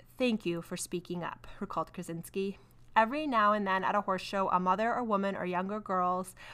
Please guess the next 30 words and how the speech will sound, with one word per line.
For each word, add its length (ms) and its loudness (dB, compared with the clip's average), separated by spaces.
will 120 2
thank 440 -2
me, 240 -10
and 220 0
some 240 0
will 80 -2
share 300 -2
their 100 -4
stories." 640 -12
So 440 4
I 80 -2
think 160 0
it's 100 -4
just 160 -6
important 800 2
that 160 -4
we 480 2
recognize 840 6
why 680 8
these 160 -6
people 240 -6
come 240 -6
forward 640 -2
when 300 -4
they 140 -2
do 360 -4
to 180 -8
tell 240 -4
their 160 -6
stories 800 -6